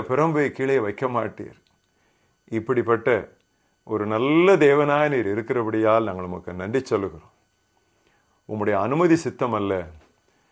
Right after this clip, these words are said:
உமது பரிபூரண சித்தத்தை செய்வதையே நாங்கள் எப்பொழுதும் நாட எங்களுக்கு உதவி செய்யும். எங்கள் இஷ்டப்படி நடந்த காலம் போதும், இனி உமது விருப்பத்தின்படியே நாங்கள் நடக்க எங்களை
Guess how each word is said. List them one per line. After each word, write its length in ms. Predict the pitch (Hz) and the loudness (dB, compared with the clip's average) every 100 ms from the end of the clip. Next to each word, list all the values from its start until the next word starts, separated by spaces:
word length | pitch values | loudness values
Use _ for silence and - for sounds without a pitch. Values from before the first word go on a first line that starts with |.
| _ - | _ -8
உமது 200 | 101 101 151 | -4 -4 0
பரிபூரண 500 | 117 156 175 185 185 175 | 2 4 6 6 4 2
சித்தத்தை 400 | 165 175 170 175 165 | 2 2 4 4 4
செய்வதையே 460 | 147 160 160 165 170 180 | 2 4 6 8 8 6
நாங்கள் 240 | 160 117 107 | 4 0 -2
எப்பொழுதும் 460 | 110 135 131 113 98 | 0 2 2 -2 -2
நாட 200 | 107 123 120 95 - - | 2 4 4 2 0 -8
எங்களுக்கு 300 | 95 90 85 90 | -6 -6 -10 -10
உதவி 220 | 92 92 - | -8 -8 -8
செய்யும். 320 | 78 71 87 _ _ _ _ _ _ _ _ _ _ | -10 -10 -18 _ _ _ _ _ _ _ _ _ _
எங்கள் 260 | 92 95 98 | -12 -8 -6
இஷ்டப்படி 400 | 107 147 123 143 147 | -4 0 2 2 2
நடந்த 220 | 123 139 135 117 | 2 2 2 2
காலம் 280 | 131 135 107 | 2 0 -2
போதும், 320 | 101 90 85 _ _ _ _ _ _ _ _ _ | -4 -4 -14 _ _ _ _ _ _ _ _ _
இனி 280 | 107 110 113 101 110 | -6 -4 -2 -4 -2
உமது 220 | 131 143 | 0 0
விருப்பத்தின்படியே 840 | 113 131 151 147 151 143 147 151 156 165 | 0 -2 -4 -4 -4 -2 2 2 2 0
நாங்கள் 260 | 110 98 95 | -2 -6 -6
நடக்க 280 | 95 110 - 92 - _ _ _ _ - | -2 -2 -4 -10 -10 _ _ _ _ -10
எங்களை 300 | 101 90 | -8 -6